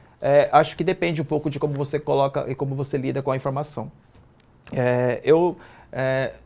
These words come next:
não sou, como eu te falei, eu trabalhei na Nike durante muito tempo, né? Minha carreira toda foi co-,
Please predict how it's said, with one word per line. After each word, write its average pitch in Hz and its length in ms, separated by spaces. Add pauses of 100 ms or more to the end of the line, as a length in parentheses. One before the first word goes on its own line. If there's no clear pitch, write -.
(240)
não 165 240
sou, 196 360 (160)
como 135 160
eu 135 40
te - 60
falei, 139 400
eu 135 80
trabalhei 127 340
na 131 80
Nike 135 220
durante 135 300
muito 135 220
tempo, 135 220 (240)
né? 131 220 (200)
Minha 120 220
carreira 135 340
toda 139 200
foi 143 160
co-, 123 140